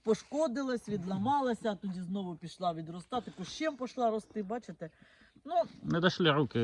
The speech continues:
Speaker 1: Да.
Speaker 2: для, до формировки.
Speaker 1: Ну, это, дивіться, оце в нас трошечки Соснівської залишилося. Володя, давай сюди. Іди. Давай спробуємо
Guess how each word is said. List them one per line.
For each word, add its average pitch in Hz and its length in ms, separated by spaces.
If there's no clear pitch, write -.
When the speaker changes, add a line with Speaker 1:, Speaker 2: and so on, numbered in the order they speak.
Speaker 1:
Да. 95 280
Speaker 2:
для, 117 240
до 123 160
формировки. 110 760
Speaker 1:
Ну, 311 140
это, 196 300
дивіться, 269 340
оце 311 360
в - 20
нас 285 140
трошечки 254 600
Соснівської 240 720
залишилося. 180 720
Володя, 156 300
давай 165 280
сюди. 156 160
Іди. 233 220
Давай 180 220
спробуємо 175 520